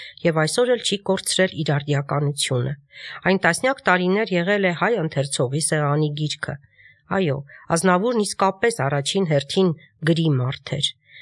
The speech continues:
և այդ փաստը հաստատվում է այս գրքի լինելիությամբ։ Մեծ արվեստագետն իր մասին պատմում է սկսած իր ծնունդից։ Իր այս պատմությունը նաև ընդհանրացնում է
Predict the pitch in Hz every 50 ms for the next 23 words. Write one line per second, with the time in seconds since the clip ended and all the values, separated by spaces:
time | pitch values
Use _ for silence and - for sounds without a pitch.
0 | - - - 160 156 156 - 185 175 - - - - 240 254 - - - 143 135
1 | 160 156 - - 165 160 - - 233 240 220 214 208 - - 175 220 220 - -
2 | - 156 139 143 - - 160 151 151 147 147 147 139 135 135 139 139 143 139 -
3 | - 127 123 131 147 - - - _ _ _ _ - - - - - - - -
4 | - - 254 254 285 277 277 269 277 262 - 254 247 - 294 294 294 - 240 226
5 | 226 226 220 - - 254 247 - - 196 202 202 - 220 220 208 190 139 127 127
6 | - - - - - 175 190 196 - - 151 147 - - - 147 147 143 143 139
7 | 131 123 131 - - - - _ _ _ _ _ - _ _ _ - 175 160 165
8 | 165 - - 165 160 - 175 170 175 - - 277 269 262 254 226 185 175 185 208
9 | 214 - - 185 175 - - 180 170 175 170 160 160 160 - - 233 233 226 220
10 | 208